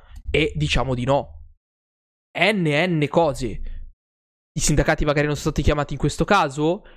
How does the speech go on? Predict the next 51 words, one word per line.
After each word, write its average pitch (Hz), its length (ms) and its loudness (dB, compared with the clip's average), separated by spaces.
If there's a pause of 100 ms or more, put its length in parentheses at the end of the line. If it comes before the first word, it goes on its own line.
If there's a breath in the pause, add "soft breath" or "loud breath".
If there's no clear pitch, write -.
(100)
I 156 60 -8
sindacati 151 420 0
sono 160 120 0
stati 151 80 -2
chiamati 160 340 2
ma 156 80 2
hanno 156 100 0
accettato 151 300 -2
un 151 60 0
cinquanta - 400 0
per - 140 2
cento? 151 520 0 (280 loud breath)
L'azienda 165 580 2
ha 202 40 2
detto 196 240 0
che 175 100 -2
prendeva 165 340 2
il 165 60 0
cento 175 320 0
per 175 160 2
cento 180 320 2
de-, 175 240 2
delle 160 180 2
persone 170 340 0
ma 165 120 2
poi 175 140 2
non 175 100 -2
l'ha 175 60 4
fatto? 165 580 0
Cioè, - 120 -12
ci - 120 -10
sono 139 180 -2
milioni 143 580 0
di 131 120 -6
sfaccettature - 1120 -2
da 135 80 0
questo 143 240 0
lato 123 220 0
qua. - 200 0 (680)
Milioni 143 340 4
di 127 100 -8
sfaccettature. - 880 -2 (380)
Bisognerebbe 127 480 0
andare 139 280 -2
a 160 40 -12
capire 160 320 -6
effettivamente 147 680 -2
qual 131 160 -8
è 131 60 -2
il 127 100 -6
problema. 135 560 -2